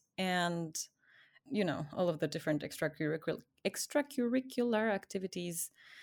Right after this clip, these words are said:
that, uh, you can choose and stuff. And they also had stuff like internships. So what you did in your year off, I started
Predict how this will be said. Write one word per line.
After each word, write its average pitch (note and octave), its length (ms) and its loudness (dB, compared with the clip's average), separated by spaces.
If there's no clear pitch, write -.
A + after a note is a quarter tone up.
that, E3+ 400 2
uh, F3 60 0
you F3 160 0
can E3+ 120 0
choose G3+ 220 0
and G#3 100 2
stuff. - 360 -2
And F3+ 520 2
they F#3+ 180 4
also E3 220 0
had D#3 260 2
stuff - 400 0
like F3+ 300 0
internships. F3+ 800 4
So E3+ 360 0
what F#3 180 0
you A3+ 100 4
did C4+ 120 8
in A#3+ 100 8
your F3 160 4
year E3 360 0
off, D#3 440 2
I E3 120 2
started D#3+ 460 -2